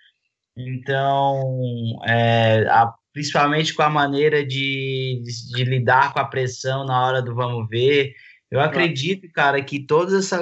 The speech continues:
Speaker 1: essa galera que entra pela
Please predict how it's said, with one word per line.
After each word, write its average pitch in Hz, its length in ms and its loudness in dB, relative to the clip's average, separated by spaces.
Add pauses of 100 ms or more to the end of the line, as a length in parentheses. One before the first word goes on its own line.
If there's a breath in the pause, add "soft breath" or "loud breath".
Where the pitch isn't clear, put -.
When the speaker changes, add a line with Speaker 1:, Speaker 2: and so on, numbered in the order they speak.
(140)
Speaker 1:
essa 156 260 0
galera 139 420 2
que 135 240 -6
entra 156 580 0 (380)
pela 127 960 0